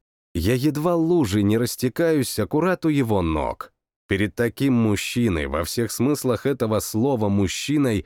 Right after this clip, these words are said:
никому не устоять. У меня просто не было шансов. И нет. Стараясь держать лицо, равнодушно пожимаю плечами. Но вся моя выдержка летит к чертям,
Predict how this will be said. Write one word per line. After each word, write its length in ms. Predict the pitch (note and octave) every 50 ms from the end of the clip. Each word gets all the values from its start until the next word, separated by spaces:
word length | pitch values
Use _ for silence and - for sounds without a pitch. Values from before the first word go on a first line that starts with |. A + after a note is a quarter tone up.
| - _ _ _ _
никому 600 | D3 F3+ F#3 - - D#3+ D3+ D3 D#3 D#3 D3+ B2+
не 120 | G2 F2+
устоять. 840 | E2+ D2+ - - - - D#2 D2+ C#2+ C#2 B1+ A1 A1 - - - - _ _ _ _ _ _ _ _ _ _ _
У 80 | A2+ C3
меня 280 | C#3+ C#3+ C#3+ D3+ D3+ C#3+
просто 460 | - C3+ D3+ C#3+ - - - C3+ C3+
не 260 | C3 C3 C3+ C#3 C3
было 280 | A#2 B2 A#2 A#2+ A2+ G#2+
шансов. 760 | - - - G#2 F2+ E2 C#2+ - - - B1+ - - - _ _ _ _ _ _ _ _ _ -
И 140 | A#2+ A#2 A2
нет. 600 | G#2+ G#2 G2+ G2+ F#2 D#2+ A#1+ - - - - _ _ _ _ _ _ _ _ _ _ _ _ _ _ _ -
Стараясь 580 | - - - G2 F#2 G2+ G#2+ A2 G#2 F#2 D#2
держать 480 | D#2 G2 G2 F#2+ F2+ F#2 G#2+ G#2+ - G2
лицо, 420 | G2 G2 F2 - - B2+ B2+ B2
равнодушно 680 | G#2+ F#2 E2 F2 F#2 F#2+ A2 D#3 D#3+ - - C#3+ C3+
пожимаю 520 | - B2+ A#2 G#2 B2 A#2+ B2 A#2+ A#2 A2 F#2
плечами. 760 | - G#2 G2 E2+ - - - F2+ D#2+ D2+ C#2 B1+ A#1 A1 - _ _ _ _ _ _
Но 140 | F#2+ G2 A#2
вся 240 | A#2+ - - F#3 F#3
моя 260 | E3+ D#3 C#3+ C#3 C3
выдержка 600 | B2 C#3+ F#3 F#3 D3 D3+ C3+ A#2+ - - - B2+
летит 420 | A2 A2+ A#2+ A2 - D#3 D#3+ - -
к 60 | -
чертям, 720 | - - A#2+ G#2+ F#2+ F2 - - D3+ D3+ C#3+ G2+ D2 -